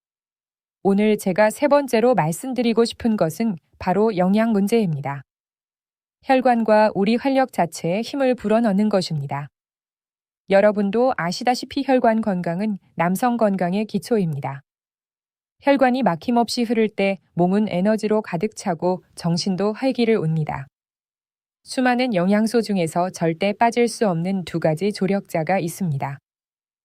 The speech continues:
바로 아르기닌과 아연입니다. 이 둘 중 하나라도 부족하면 몸은 필요한 균형을 유지하기 어렵습니다. 아르기닌은 체내에서 산화질소 생성을 촉진하는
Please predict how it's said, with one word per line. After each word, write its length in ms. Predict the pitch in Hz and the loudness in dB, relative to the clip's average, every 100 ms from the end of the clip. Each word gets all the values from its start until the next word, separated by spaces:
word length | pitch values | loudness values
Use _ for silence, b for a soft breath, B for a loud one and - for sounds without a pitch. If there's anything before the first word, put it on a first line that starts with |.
| _ _ _ | _ _ _
바로 320 | - 175 190 - | 0 2 2 0
아르기닌과 800 | 156 190 214 220 185 165 202 - | 0 0 2 2 2 2 0 2
아연입니다. 720 | 165 196 208 160 135 131 143 _ _ | 0 2 2 0 -4 -8 -10 _ _
이 200 | - 196 | -4 -2
둘 200 | 202 202 | 0 0
중 200 | 180 214 | 0 -2
하나라도 520 | 214 254 254 220 208 214 | -4 -2 0 0 0 -2
부족하면 680 | 185 175 175 175 160 202 160 B | -2 -4 -4 -4 -2 -2 -4 B
몸은 380 | 165 170 208 220 | -2 0 0 -2
필요한 460 | - 262 247 240 | -2 0 0 -2
균형을 520 | 233 180 175 180 214 170 | -2 -2 0 0 0 0
유지하기 480 | 180 208 180 170 208 | -2 0 -2 0 -2
어렵습니다. 800 | 170 190 190 196 147 139 143 135 _ _ _ _ _ _ _ _ _ 175 | 0 -2 -4 -6 -4 -6 -8 -12 _ _ _ _ _ _ _ _ _ -2
아르기닌은 720 | 180 208 220 202 170 220 185 | 0 2 2 0 0 -2 -4
체내에서 600 | - 277 262 240 226 226 | -6 -4 0 0 0 -2
산화질소 680 | 233 254 247 240 208 196 233 | -2 -2 -2 0 -2 0 -2
생성을 500 | 233 262 254 226 226 | -2 -4 -2 0 0
촉진하는 680 | 220 240 - 214 170 170 214 | -2 -8 -6 -2 -2 -2 -4